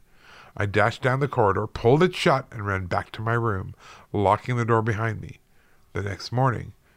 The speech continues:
that door was open again. I am alone in the house, and all of the animals are shut in the downstairs of the house.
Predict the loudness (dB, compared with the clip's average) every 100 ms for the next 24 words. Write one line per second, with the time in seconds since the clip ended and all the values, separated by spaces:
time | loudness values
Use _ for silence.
0 | _ _ -8 -4 -4 -2 0 0 0 -6
1 | -10 -14 -18 -20 -20 _ _ _ _ _
2 | -8 -2 2 4 4 4 0 -4 -6 -6
3 | -10 -14 -14 -16 _ -8 -2 0 2 2
4 | 2 2 2 0 -4 -4 -2 -2 -2 -4
5 | 0 0 0 -2 -6 -6 -10 -14 -14 -16
6 | -16 -18